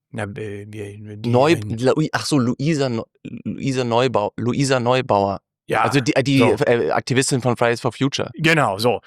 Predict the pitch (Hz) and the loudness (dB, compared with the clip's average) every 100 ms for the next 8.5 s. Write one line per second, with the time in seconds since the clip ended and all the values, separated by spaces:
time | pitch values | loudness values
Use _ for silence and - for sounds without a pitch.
0 | - 156 139 151 143 123 160 214 214 190 | -6 -4 2 2 0 2 2 2 0 2
1 | 180 - 175 180 180 156 165 151 - 160 | 0 2 0 0 -2 -2 -2 -4 -2 -2
2 | 143 139 117 120 117 117 98 - 101 107 | 0 0 0 0 0 -2 -2 -4 -6 -4
3 | 110 120 135 120 127 - 131 131 - 131 | -2 0 0 -2 -4 -6 -4 -6 0 0
4 | - 120 110 110 113 110 110 - 120 117 | 2 -2 -2 -4 -4 -4 -8 -6 -6 -4
5 | 117 113 135 139 139 131 - - - 123 | -6 2 4 4 0 -4 -8 -16 -8 -4
6 | 123 131 - 131 131 120 120 139 147 143 | 0 0 2 4 4 2 2 2 2 0
7 | 139 127 120 123 120 110 110 - - - | -2 0 -2 -2 -4 -4 -8 -10 -18 -18
8 | - - - 147 135 | -18 -8 -2 2 0